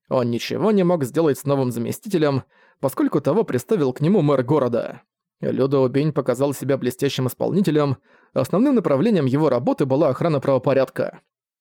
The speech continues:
На этой стезе он чувствовал себя как рыба в воде. Со временем Вань Хуай начал подозревать, что Лю Даобинь с детства занимался подобной работой. Тут он не ошибся. После поступления в академию Лю Даобинь под началом Ван Буэлэ в основном занимался только администрированием.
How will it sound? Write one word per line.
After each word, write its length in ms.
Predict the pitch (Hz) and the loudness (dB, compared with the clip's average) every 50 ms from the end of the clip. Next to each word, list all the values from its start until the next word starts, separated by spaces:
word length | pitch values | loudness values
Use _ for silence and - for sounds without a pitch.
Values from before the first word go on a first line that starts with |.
| _ _ | _ _
На 160 | - 135 123 | -6 -2 -2
этой 160 | 131 135 165 147 | 0 0 0 -2
стезе 320 | - - 139 120 120 139 | -2 -4 -6 -2 0 2
он 120 | 156 156 | 2 2
чувствовал 380 | 135 - 139 131 - 151 120 117 | 0 -2 -4 -4 -2 -4 -4 -4
себя 280 | - - 123 117 120 123 | -4 -6 -2 -2 -2 -2
как 140 | - - | 0 -2
рыба 220 | - 214 - 120 127 | 0 0 2 0 0
в 100 | 120 120 | 0 0
воде. 480 | 139 135 123 120 120 - - - - - _ _ _ _ _ _ _ _ _ _ _ _ _ _ _ _ | 0 0 0 0 -2 -2 -4 -10 -14 -18 _ _ _ _ _ _ _ _ _ _ _ _ _ _ _ _
Со 240 | - - - 113 110 | -14 -6 -6 -4 0
временем 440 | 127 185 208 180 170 160 151 135 | 0 2 2 2 2 2 0 0
Вань 220 | 120 131 156 165 139 | 0 0 0 0 0
Хуай 320 | - - 127 160 196 175 | -2 0 0 2 2 2
начал 260 | 143 175 180 - 139 | 2 0 0 0 -2
подозревать, 540 | 123 - 131 123 113 - 123 123 - 120 - | -2 -2 -4 -6 -4 -4 -2 0 0 0 -2
что 200 | - - - 131 | -2 -4 -4 0
Лю 120 | 131 185 185 | 0 0 2
Даобинь 380 | 135 139 135 123 170 175 139 | 2 0 0 2 0 -2 -2
с 40 | 110 | -2
детства 320 | 113 - - - - 120 | -2 -2 -2 -2 -4 -8
занимался 460 | 117 117 131 131 131 123 113 - - 123 | -4 -2 0 0 0 0 -2 -2 -4 -2
подобной 380 | - 139 127 131 117 139 147 | -2 0 0 0 0 2 2
работой. 560 | 139 143 131 120 120 110 - 78 - - - _ _ _ _ _ _ _ _ | 2 2 2 0 0 -2 -2 -6 -8 -8 -14 _ _ _ _ _ _ _ _
Тут 160 | - 127 - | -6 -2 -2
он 120 | 127 120 | -2 -2
не 80 | 117 113 | 0 -2
ошибся. 640 | 104 98 - 151 160 - - - 151 147 147 139 - _ _ _ | -4 -2 -2 -4 -4 -4 -2 0 0 0 0 -2 -6 _ _ _
После 240 | - - - - 147 | -8 -8 -4 -4 -4
поступления 540 | - 131 120 - 120 - 160 185 175 147 131 | -4 -4 -4 -6 -6 -4 -2 0 0 2 0
в 60 | 117 | 0
академию 540 | 113 - 117 117 139 220 214 180 147 131 120 | -2 -2 -4 -2 0 0 2 2 2 2 2
Лю 140 | 123 175 196 | 2 0 0
Даобинь 460 | 131 135 123 117 117 147 240 247 196 | 0 0 0 0 0 0 -2 -2 0
под 180 | - 131 117 | -2 -2 -2
началом 400 | 123 120 - - 208 160 131 117 | -2 -4 -2 0 0 0 0 0
Ван 220 | 117 147 165 151 123 | 0 0 0 0 0
Буэлэ 300 | 123 120 117 143 220 220 | 0 0 2 2 2 2
в 80 | 143 | 0
основном 360 | 131 - - 127 160 233 233 156 | -2 -2 -2 -2 -2 0 -2 -2
занимался 460 | 123 131 131 147 190 196 147 - 123 | 0 0 0 0 0 0 -2 -4 -2
только 260 | - 165 160 151 160 | -2 -2 0 0 0
администрированием. 960 | 131 123 139 139 131 - - - 175 147 131 110 113 101 82 - - - - | 0 2 0 0 0 -2 -2 -2 0 0 0 -2 -2 -6 -6 -10 -12 -14 -18